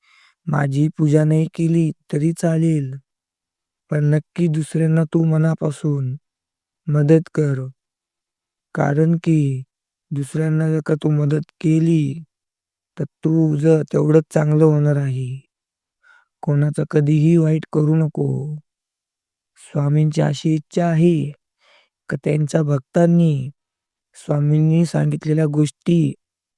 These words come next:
सगळ्या ऐकायच्या आहे. असं नको समजू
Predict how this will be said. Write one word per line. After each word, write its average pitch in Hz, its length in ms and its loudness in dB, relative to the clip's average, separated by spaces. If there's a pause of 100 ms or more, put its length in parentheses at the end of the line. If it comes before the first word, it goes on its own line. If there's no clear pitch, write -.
(480)
सगळ्या 151 520 4
ऐकायच्या 151 580 0
आहे. 135 440 -4 (1300)
असं 147 360 -2
नको 147 280 -2
समजू 151 480 0